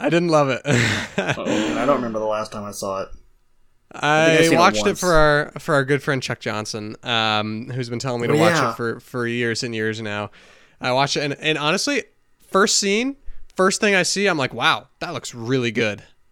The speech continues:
Speaker 1: And then it just kinda all went downhill from there. Uh,
Speaker 2: Oh, oh.
Speaker 1: it was kinda weird. Like, so I am, I appreciated what they did with, like, the, if you haven't seen Spirit, it's like a horse that could not be broken, essentially. Um, a wild stallion.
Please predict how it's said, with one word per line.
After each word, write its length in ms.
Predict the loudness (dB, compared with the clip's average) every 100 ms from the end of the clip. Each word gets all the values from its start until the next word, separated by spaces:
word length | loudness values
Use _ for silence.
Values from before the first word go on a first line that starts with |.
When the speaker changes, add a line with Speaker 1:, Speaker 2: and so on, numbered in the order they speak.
| _ _ _ _ _
Speaker 1:
And 220 | -2 2
then 300 | 2 2 0 -2
it 100 | -4
just 160 | -4
kinda 160 | -2 0
all 120 | 2
went 100 | 2
downhill 260 | 0 0 -2
from 140 | -4
there. 340 | -2 -2 -4 -8
Uh, 440 | -2 0 2 2 2
Speaker 2:
Oh, 200 | 0 -2 -2 -2 0 2 4
oh. 100 | 4
Speaker 1:
it 60 | 4
was 140 | 2
kinda 200 | 0 0
weird. 380 | 2 4 2 2
Like, 320 | 0 -2 -6 _
so 280 | 0 2 4
I 180 | 2 0
am, 220 | 0 -4 -8
I 60 |
appreciated 480 | -8 -4 -2 0 0
what 100 | 0
they 100 | 0
did 200 | 0 0
with, 120 | 0 -2
like, 140 | -4
the, 240 | -6 -10 -10 -10
if 120 | -2
you 40 |
haven't 140 | -2 -2
seen 200 | -2 -2
Spirit, 460 | -2 0 0 -2 -6
it's 200 | -8 -4
like 260 | -2 -4 -10 -20 -20 _ _ _ _ -16 -6
a 80 | -6
horse 500 | -2 0 0 0 -2
that 340 | 0 0 0
could 120 | -4
not 140 | -4 -4
be 80 | -2
broken, 500 | -2 -2 -4 -6 -8
essentially. 520 | -8 -8 -6 -6 -6 -8 -18 -20 -20 _
Um, 520 | -8 -4 -2 -2 -4 -6
a 60 |
wild 440 | -6 -2 -2 -4 -6
stallion. 580 | -4 -2 0 -2 -4